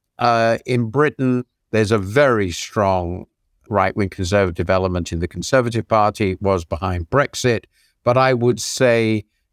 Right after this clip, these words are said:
the authoritarian element is still relatively weak, and we don't have an autocratic leader in the offing now, um, thank heaven. So I would say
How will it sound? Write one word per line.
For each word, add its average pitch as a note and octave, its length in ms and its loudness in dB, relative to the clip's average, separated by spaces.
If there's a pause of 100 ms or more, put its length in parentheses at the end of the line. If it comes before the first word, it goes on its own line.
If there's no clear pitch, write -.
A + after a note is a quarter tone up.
the G#2 140 0
authoritarian G#2+ 920 0
element F#2 420 -2
is F#2 120 -4
still F#2 280 0
relatively F2 580 -2
weak, A2 440 -2 (400)
and G#2+ 120 0
we A2 120 2
don't G#2 160 2
have F2+ 160 -2
an F2+ 80 -2
autocratic E2+ 580 -2
leader F#2 540 0
in G2 160 0
the F#2 80 2
offing F2+ 440 -2
now, G2+ 440 0 (480)
um, F2 420 0
thank F#2+ 300 -4
heaven. G2+ 340 -4
So C3+ 240 -2
I D#3 180 2
would D3+ 220 0
say B2+ 560 0